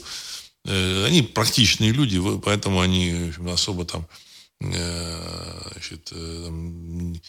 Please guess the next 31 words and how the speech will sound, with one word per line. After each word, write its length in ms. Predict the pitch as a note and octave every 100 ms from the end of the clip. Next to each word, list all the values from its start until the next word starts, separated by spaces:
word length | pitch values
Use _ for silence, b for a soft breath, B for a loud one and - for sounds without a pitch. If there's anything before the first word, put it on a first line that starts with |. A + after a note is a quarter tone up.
| B
не 80 | G#2
ломают 500 | B2 B2+ A2 F#2 F2+
голову 380 | G2 A#2 G#2 F2+
там 180 | F2 E2+
над, 200 | F2+ F#2
над 220 | F#2 E2+
какими-то 440 | - - F2+ E2+
сложными 520 | - A2+ F#2 D#2+ E2
вещами, 440 | E2 F2 - A2+ F2
поэтому 300 | F#2 F2+ F#2
оставили 380 | - A2 F#2 E2+
самолёт 420 | - G2+ F#2+ E2+
Б 160 | F#2+
пятьдесят 360 | F#2 G2+ - G#2
два, 240 | A#2 C3
как 220 | F#2+ - -
самый 260 | A2 G2+
массовый 580 | F#2+ G2 F2 - E2+ E2 B B
стратегический 800 | - - G2+ G#2 G2 E2+ - E2+
бомбардировщик, 800 | E2+ E2+ F2 F#2 A2 A2 - -
который 320 | F2 - F2+
может 320 | F2 E2 -
лететь 360 | F#2 E2+ E2 -
там, 180 | F2+ - B B
летать 380 | G2 G2 F2+ E2
там 180 | E2 D#2+
по 240 | E2+ E2
двадцать 460 | E2 F2+ E2+ - E2
там 260 | D#2 D#2 - _
часов. 460 | - A2 - C2+ - B B B B B B B B B B
Вот. 720 | G#2 G2+ G2 F2 E2 - -